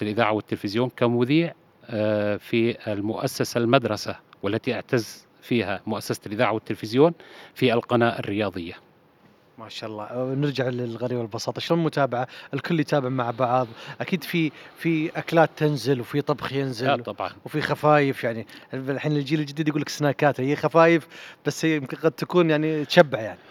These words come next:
Speaker 1: آه، طبعًا يعني، آه، يعني نحن يعني، آه، حياة البداوة والبساطة والحياة الريفية الموجودة فيها، لكن يعني، آه،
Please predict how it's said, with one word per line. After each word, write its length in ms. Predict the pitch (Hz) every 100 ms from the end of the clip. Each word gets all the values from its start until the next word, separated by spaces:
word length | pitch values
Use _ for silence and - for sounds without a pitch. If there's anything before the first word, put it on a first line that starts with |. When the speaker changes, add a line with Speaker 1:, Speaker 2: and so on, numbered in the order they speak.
| - -
Speaker 1:
آه، 100 | 104
طبعًا 340 | - 151 123
يعني، 520 | 147 180 147 156 156 147
آه، 720 | 143 135 131 123 117 113 113
يعني 360 | 120 117 127 139
نحن 480 | 135 127 123 123 113
يعني، 380 | 117 110 117 107 -
آه، 640 | - - 113 110 107 104 98
حياة 320 | - 123 120 -
البداوة 400 | 107 104 120 107
والبساطة 580 | 104 98 - 120 - 107
والحياة 340 | 98 113 113
الريفية 600 | 107 101 - 113 113 110
الموجودة 640 | 101 110 98 98 117 101 95
فيها، 400 | - 117 117 131 - - - -
لكن 440 | 175 165 - 165
يعني، 400 | 151 131 139 139 139
آه، 840 | 131 123 123 123 120 117 117